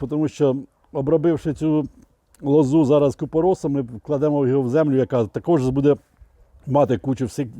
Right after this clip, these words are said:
всевозможних там, е, грибків і всього іншого, все рівно в це може переходити на лозу, абсолютно. Е, ми цього не робимо, це взагалі, на мій погляд, е, ну, той, е,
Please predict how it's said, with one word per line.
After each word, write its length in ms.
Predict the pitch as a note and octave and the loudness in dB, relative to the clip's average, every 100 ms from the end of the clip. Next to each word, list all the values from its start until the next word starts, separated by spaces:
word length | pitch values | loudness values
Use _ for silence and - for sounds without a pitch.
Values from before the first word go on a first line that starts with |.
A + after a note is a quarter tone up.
| A2 A#2 | -12 -10
всевозможних 1080 | F#2 - - - - D3 C3+ B2+ C#3+ B2+ A#2+ | -12 -16 -20 -20 -12 -6 -4 -2 -2 -4 -6
там, 220 | B2+ A#2+ G#2+ - - - | -6 -8 -8 -14 -20 -6
е, 560 | A#2+ A#2+ A#2 A2 A2 G2+ | 0 2 2 2 0 2
грибків 420 | B2 C3+ D#3 D#3+ | 2 0 0 0
і 20 | |
всього 220 | C#3 - D3+ | 0 2 0
іншого, 360 | E3+ - D3 | 0 0 -2
все 220 | A#2+ - | -2 -2
рівно 220 | D3 D#3 C#3 | 0 2 0
в 80 | |
це 140 | - C#3+ | 2 0
може 240 | C#3+ A#2+ A2+ - | 0 -2 -6 -4
переходити 480 | C3 A#2+ C#3+ B2+ | -4 0 0 0
на 100 | B2 | -2
лозу, 280 | A#2 A2+ F#2 | 0 0 -2
абсолютно. 580 | A2 G#2+ C3 G#2 D#2+ E2 - _ - - - - | -6 -6 -6 -6 -8 -14 -20 _ -20 -20 -20 -10
Е, 260 | G#2 G#2 G#2 | -4 -2 -2
ми 220 | B2+ F#3 | 0 2
цього 220 | D#3+ C3+ | 2 2
не 80 | D3+ | 4
робимо, 260 | F3+ E3 C3+ | 2 2 0
це 240 | D3+ C3+ A2 G2 | 0 0 -4 -4
взагалі, 380 | C#3 C#3 D#3+ | 0 2 2
на 120 | C#3+ C#3 | 0 0
мій 160 | D3 | -2
погляд, 560 | - E3 C3 D3 A#2+ G#2+ | 0 0 2 2 0 0
е, 560 | A#2+ A#2+ A#2 A2+ G#2+ F#2 F#2 A2 C3+ | 2 2 2 0 -2 -6 -12 -18 -10
ну, 260 | C#3 C3+ F2+ _ _ _ _ _ _ _ _ - B2 A#2 G2+ _ - | -6 -6 -8 _ _ _ _ _ _ _ _ -20 -18 -18 -20 _ 0
той, 240 | E3 D#3+ | 4 6
е, 260 | C#3+ C3 | 6 4